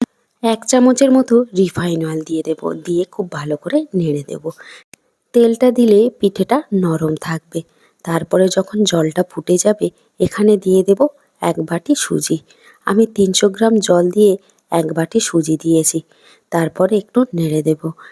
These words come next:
গ্যাসের ফ্লেমটা আমি low to medium হিটে রেখেছি। দিয়ে আমি এটাকে অনবরত নাড়তে থাকব। আপনারা কিন্তু এটা অনবরত নাড়তে থাকবেন, নালে নিচে লেগে যেতে পারে।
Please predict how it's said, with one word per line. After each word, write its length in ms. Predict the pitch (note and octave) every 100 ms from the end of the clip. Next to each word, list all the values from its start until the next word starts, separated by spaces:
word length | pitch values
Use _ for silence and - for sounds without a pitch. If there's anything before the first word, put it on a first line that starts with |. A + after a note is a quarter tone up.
| _ -
গ্যাসের 380 | G3+ A3+ B3+ B3
ফ্লেমটা 380 | - F#3+ F3+ F3+
আমি 200 | E3+ G3+ C4 _ _
low 220 | F3+ D#3+ D3+
to 160 | -
medium 500 | G#3+ G#3+ D#3 D#3 D#3 D#3
হিটে 260 | D#3 -
রেখেছি। 420 | D3+ D3 D#3 - E3 _ _ _ _ -
দিয়ে 160 | E3+ D#3
আমি 200 | D#3 A3+
এটাকে 320 | G3+ - - C4 D4+
অনবরত 600 | E3+ E3 D#3+ D#3 E3 E3 C#4 B3
নাড়তে 340 | E3 - D#3
থাকব। 340 | - D#3 D#3 - D#3+ _ _ _ _ - - _
আপনারা 400 | F3 F3 F3 E3+
কিন্তু 240 | E3 F#3 G#3
এটা 180 | G#3 G#3+
অনবরত 500 | G#3 G3+ G3 G3+ G3
নাড়তে 340 | G#3+ G3 - -
থাকবেন, 320 | G#3 G3+ B3 B3+
নালে 280 | F#3 E3 E3
নিচে 300 | E3 D#3 C4 - _ _ _ -
লেগে 300 | F3+ E3 D#3+
যেতে 280 | E3 - E3
পারে। 260 | D#3+ E3